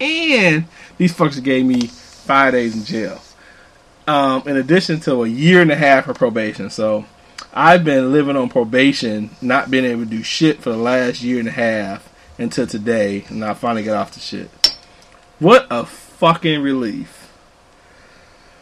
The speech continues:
My, my sister, like I say, I've been on probation for a year and a half. My sister got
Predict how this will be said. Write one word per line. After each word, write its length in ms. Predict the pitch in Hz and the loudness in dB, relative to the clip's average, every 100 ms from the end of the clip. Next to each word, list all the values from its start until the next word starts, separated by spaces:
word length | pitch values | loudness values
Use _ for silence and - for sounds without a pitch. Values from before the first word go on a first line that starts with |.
| _ _ _ _ _ _ _ _ _ _ _ - - - _ - - - - - - - _ - 247 | _ _ _ _ _ _ _ _ _ _ _ -18 -18 -20 _ -20 -18 -14 -14 -18 -20 -20 _ -18 -2
My, 540 | - 165 214 220 208 190 _ - - | 4 6 6 6 2 -2 _ -20 -4
my 140 | 165 | -2
sister, 720 | 180 - 226 247 160 135 120 135 185 - _ _ _ _ _ _ | -2 0 0 2 0 0 -2 -6 -16 -20 _ _ _ _ _ _
like 140 | 151 | 2
I 60 | 175 | 2
say, 180 | 175 139 | 2 2
I've 200 | 143 190 | 4 2
been 100 | 170 | 0
on 140 | 147 | 0
probation 340 | 139 131 131 - | -2 -2 -4 -6
for 100 | 110 | -10
a 60 | |
year 180 | 110 120 | -6 -4
and 80 | 117 | -4
a 40 | |
half. 340 | 110 101 92 - | -6 -8 -10 -4
My 160 | 139 | -2
sister 460 | 165 - 208 - 156 | -2 -4 -6 -4 -4
got 300 | 135 127 113 | -2 -2 -4